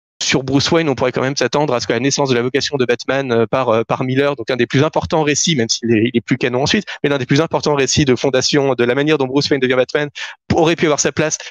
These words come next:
mais pas du tout. On n'a même pas, par exemple, les tout premiers récits de Batman, euh, ceux, enfin, les, les premiers récits où on évoque son assassinat, qui sont remplacés par un, un très long comics de Roy Thomas et, euh,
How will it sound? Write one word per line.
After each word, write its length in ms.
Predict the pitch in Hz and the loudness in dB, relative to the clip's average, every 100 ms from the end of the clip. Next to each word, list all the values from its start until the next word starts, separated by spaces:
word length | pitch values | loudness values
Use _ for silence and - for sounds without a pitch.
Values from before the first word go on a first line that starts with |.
| - | -4
mais 100 | 147 | -2
pas 100 | 143 | 0
du 140 | 139 | -2
tout. 100 | 185 | 0
On 60 | 254 | 2
n'a 80 | 185 | 2
même 140 | 180 | 2
pas, 100 | 220 | 0
par 120 | 208 | 0
exemple, 280 | 165 190 196 | 0 0 -2
les 40 | 147 | 0
tout 140 | 254 | 0
premiers 260 | - 214 196 | 0 0 2
récits 360 | 190 - 196 - _ | 2 0 -2 -6 _
de 120 | 147 | 0
Batman, 400 | 151 151 151 147 - - - - | 0 0 -2 -4 -12 -18 -12 0
euh, 120 | 123 | 0
ceux, 300 | 113 139 147 | 2 4 4
enfin, 160 | 107 127 | 2 0
les, 120 | 110 | 0
les 140 | 110 113 | 0 -2
premiers 280 | - 147 | -2 0
récits 300 | 123 113 185 | 0 0 2
où 60 | 175 | 2
on 80 | 123 | 4
évoque 240 | 123 139 | 2 0
son 120 | - | 0
assassinat, 440 | 117 131 - 127 170 - - | 0 0 -2 -2 -4 -8 -18
qui 120 | - 151 | -4 0
sont 120 | 147 | 0
remplacés 360 | 135 143 - | 0 0 0
par 180 | 190 135 | 0 0
un, 220 | 127 120 - _ _ _ | 2 0 -2 _ _ _
un 100 | 156 | -4
très 300 | - - 226 | -4 -2 0
long 260 | 208 196 196 | 2 0 2
comics 320 | 190 170 170 | 2 0 2
de 100 | 147 | 2
Roy 160 | 151 175 | 2 0
Thomas 380 | 170 156 170 - | 0 0 0 2
et, 140 | 135 | 2
euh, 100 | 117 | 2